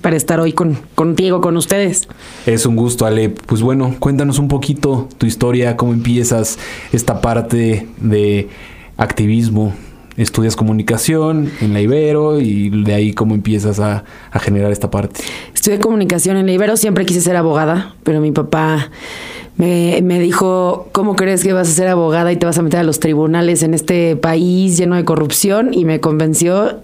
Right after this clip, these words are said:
Speaker 1: y me fui a, a comunicación. Nunca es tarde, voy a estudiar Derecho pronto. Y cuando salí de la carrera, mandé mi currículum a todos lados, como cualquier joven que sale de la carrera. Y por azares del destino, acabo trabajando en el gobierno del Estado de México en comunicación social.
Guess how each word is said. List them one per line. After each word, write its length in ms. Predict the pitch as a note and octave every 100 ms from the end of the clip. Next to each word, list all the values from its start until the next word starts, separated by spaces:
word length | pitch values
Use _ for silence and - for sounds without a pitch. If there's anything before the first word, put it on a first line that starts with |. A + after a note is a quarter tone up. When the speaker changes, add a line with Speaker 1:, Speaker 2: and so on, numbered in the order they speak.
| -
Speaker 1:
y 120 | D#3
me 180 | D#3 D#3
fui 280 | - E3 E3
a, 340 | E3+ D#3 D3+ -
a 120 | E3
comunicación. 920 | D#3 D3+ D3+ D3 D3 E3+ E3+ B3 - - - - - - - - -
Nunca 220 | D#3+ E3
es 80 | -
tarde, 300 | D#3 D#3+ F3
voy 100 | D#3+
a 40 |
estudiar 300 | D3 D3+ D3
Derecho 380 | D3 C#3+ D3+ D3
pronto. 360 | C#3+ C3+ D#3+ - - - - - - - - - -
Y 280 | G#3 G#3 G3+
cuando 200 | G#3 G#3
salí 200 | G3+ A3
de 80 |
la 100 | G#3
carrera, 420 | G3 G3 A3 A#3 A#3
mandé 220 | F#3+ G3
mi 80 | G3+
currículum 480 | F3 F3+ F#3 F#3
a 100 | E3+
todos 240 | F#3 F#3 F3
lados, 540 | F3+ F3 F3+ - - - - - - -
como 220 | E3 D#3+
cualquier 360 | D#3+ D3+ E3+
joven 420 | E3 F3 E3+ E3+ D#3+
que 180 | D3
sale 240 | C3+ D#3 D#3+
de 100 | D3+
la 120 | D3
carrera. 400 | D3+ D3+ D3+ F3 - - - - - - - - - - -
Y 80 | G3+
por 140 | G3
azares 300 | G3 G#3 G#3+
del 120 | G3+
destino, 360 | F#3 E3+ G#3+ G#3+
acabo 300 | G3 F#3+ F#3
trabajando 680 | E3+ D#3 F3 F3 F3 E3+ E3+
en 120 | F3+
el 120 | E3 D#3
gobierno 800 | D#3+ D#3+ E3+ D#3+ E3 E3 E3 E3+
del 160 | D#3+
Estado 240 | D3+ - E3
de 80 |
México 340 | E3 F3 F#3+ F#3
en 80 | E3+
comunicación 580 | D#3 D#3 D3+ D3+ E3+
social. 520 | E3+ E3 - D#3+ A#3